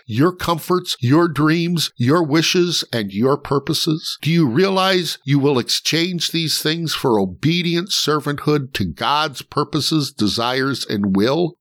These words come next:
Do you realize this will happen even if it means extreme self-sacrifice? Are you ready to make that commitment without excuse or reservation? Are you ready to enter life with God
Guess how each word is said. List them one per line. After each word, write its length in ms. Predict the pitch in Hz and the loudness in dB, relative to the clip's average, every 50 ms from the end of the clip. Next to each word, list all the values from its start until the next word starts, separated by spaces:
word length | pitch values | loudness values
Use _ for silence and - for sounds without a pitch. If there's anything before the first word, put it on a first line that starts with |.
| _ _ | _ _
Do 80 | - 156 | 0 2
you 120 | 175 160 | 2 2
realize 580 | 123 117 147 175 190 170 180 202 190 - - - | 4 4 2 2 2 0 0 -2 -2 -4 -2 -2
this 180 | 165 - - | -2 -2 -2
will 140 | 156 147 139 | -2 -2 -2
happen 480 | 127 - 143 147 151 - - 160 139 143 - | -2 -2 -4 -4 -4 -4 -4 -6 -6 -6 -4
even 460 | 170 156 170 185 180 151 185 180 185 - | -4 -2 -2 0 0 0 0 -2 -2 -2
if 200 | - 151 135 - | -2 -2 0 0
it 120 | 147 - - | -2 -6 -2
means 380 | 120 131 151 156 151 131 - | -2 0 0 0 -2 -2 -4
extreme 720 | 117 98 - - - - - 98 110 127 143 160 160 160 156 | -4 -4 -4 -4 -4 -4 -2 0 0 2 2 2 2 0 0
self-sacrifice? 1500 | 147 - - - 139 139 156 151 - - - - - 127 131 143 - - - - - - - - 170 165 - - - - - _ _ _ _ | 0 0 -2 -2 -2 -2 -2 -4 -8 -10 -8 -4 -4 -2 -4 -4 -6 -10 -12 -10 -6 -6 -4 -4 -4 -4 -4 -6 -6 -8 -10 _ _ _ _
Are 100 | - 135 | -4 -4
you 220 | 135 110 101 90 82 | -2 -2 -4 -6 -8
ready 400 | 80 78 85 104 123 147 165 147 | -8 -6 -4 -2 -2 0 -2 -2
to 120 | - - 139 | -2 -2 -2
make 240 | 123 143 143 - | -2 -4 -4 -4
that 240 | - 156 151 - - | -4 -4 -4 -4 -6
commitment 520 | - - 135 131 147 - - - 170 - - - _ _ _ | -8 -8 -4 -2 -4 -4 -4 -8 -10 -10 -10 -16 _ _ _
without 320 | 113 - - 127 120 117 | -6 -2 0 -2 0 0
excuse 720 | 117 - - - - - 123 131 151 - - - - - - - | -2 -2 -4 -6 -2 0 0 0 0 -2 -4 -4 -6 -6 -6 -4
or 120 | 139 117 | -4 -2
reservation? 800 | 92 110 113 110 127 127 - - 120 127 135 - - 165 165 175 - _ _ _ | 0 0 0 0 0 -2 0 0 0 0 0 -2 -4 -4 -6 -8 -10 _ _ _
Are 80 | - 170 | -2 0
you 220 | 190 196 190 170 | 2 2 2 0
ready 340 | 135 131 185 214 196 214 202 | 0 0 0 0 0 0 -2
to 200 | - 185 - - | -2 -4 -2 -2
enter 280 | 170 175 165 - 165 175 | -2 -4 -2 -4 -4 -4
life 440 | 143 127 143 151 165 147 - - 147 | -2 -2 -2 -2 -2 -4 -6 -4 -4
with 200 | 139 131 - - | -4 -4 -4 -4
God 360 | - 131 127 127 120 107 | -4 -2 0 0 -2 -4